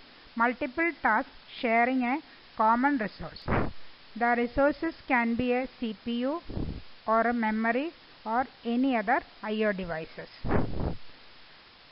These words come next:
We have seen multiprogramming shares common C P U among multiple programs, and multiprocessing shares common memory among multiple C P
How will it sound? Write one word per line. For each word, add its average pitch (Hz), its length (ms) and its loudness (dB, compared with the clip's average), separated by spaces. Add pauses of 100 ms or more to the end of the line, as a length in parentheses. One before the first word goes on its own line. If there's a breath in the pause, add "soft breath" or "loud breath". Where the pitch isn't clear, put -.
(180)
We 277 120 0
have 320 360 2 (140)
seen 208 320 -4 (500)
multiprogramming 311 1000 2 (380)
shares 254 380 2 (140)
common 233 440 2
C 233 200 -2
P 233 100 -4
U 262 260 0
among 226 320 -2
multiple 202 460 -4
programs, 185 520 -6 (500 loud breath)
and 226 280 -2
multiprocessing 254 1000 0
shares 226 420 -2 (140)
common 220 380 0
memory 220 520 -2
among 214 280 -2 (100)
multiple 214 560 -2 (140)
C 233 120 -2
P 165 200 -8